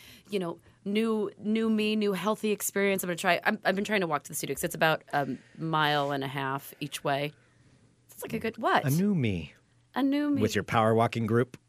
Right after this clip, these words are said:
Speaker 1: With my power
Speaker 2: Power
Speaker 1: walking.
Speaker 2: walking club?
Speaker 1: Yeah, I have, like, look, I have my running shoes on.
Speaker 2: Yeah.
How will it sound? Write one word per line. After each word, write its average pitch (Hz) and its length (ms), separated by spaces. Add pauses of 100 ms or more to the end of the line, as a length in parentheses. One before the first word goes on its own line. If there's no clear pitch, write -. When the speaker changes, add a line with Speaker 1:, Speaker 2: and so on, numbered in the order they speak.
(360)
Speaker 1:
With 277 100
my 330 100
power 294 320
Speaker 2:
Power 226 200
Speaker 1:
walking. - 20
Speaker 2:
walking - 240
club? 120 260
Speaker 1:
Yeah, 233 80
I 214 60
have, 226 200
like, 226 160 (200)
look, 240 160
I 180 60
have 214 100
my 175 180 (220)
running 202 360
shoes 302 420
on. 302 480 (180)
Speaker 2:
Yeah. 104 280